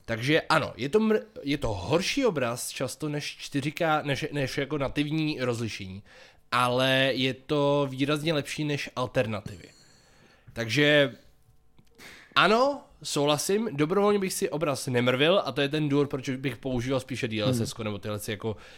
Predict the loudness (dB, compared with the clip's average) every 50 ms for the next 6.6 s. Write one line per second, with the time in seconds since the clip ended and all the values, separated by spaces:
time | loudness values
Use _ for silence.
0 | -20 -20 _ -20 -20 -16 -8 -6 -2 2 4 4 4 4 2 0 0 0 -2 -4
1 | -4 -4 -2 -2 -2 0 0 2 2 2 2 0 -2 -4 -4 -4 -6 -6 -8 -14
2 | -18 -18 -14 -8 -6 -4 -2 0 0 -2 -2 -4 -6 -6 -6 -4 -4 -6 -8 -6
3 | -8 -10 -14 -18 -20 -20 -20 -20 -20 -20 -20 -20 -20 -20 _ _ -2 -2 0 4
4 | 6 6 6 6 6 6 8 8 6 6 2 0 2 4 4 6 4 4 2 2
5 | 0 0 0 0 -2 -2 -2 0 2 2 2 2 2 0 -2 -2 -2 0 0 -2
6 | -2 -2 -2 0 0 0 -2 -4 -6 -6 -6